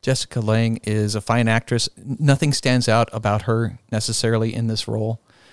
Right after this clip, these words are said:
I also thought that, uh, Juliette Lewis, uh, she definitely shines, uh, in a few of these scenes.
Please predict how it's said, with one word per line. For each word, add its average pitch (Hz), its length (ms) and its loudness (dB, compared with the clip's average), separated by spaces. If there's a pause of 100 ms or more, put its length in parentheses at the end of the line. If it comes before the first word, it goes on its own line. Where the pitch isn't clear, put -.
(180)
I 120 220 4
also 127 360 4
thought 113 300 -2
that, 113 320 -4
uh, 104 300 -6 (800)
Juliette 131 440 -2
Lewis, 123 560 2 (300)
uh, 117 340 0
she 196 580 -2 (280)
definitely 131 440 0
shines, 113 640 0
uh, 113 360 -4 (100)
in 113 120 0
a 104 60 2
few 120 240 0
of 110 120 -2
these 104 200 -4
scenes. - 520 -4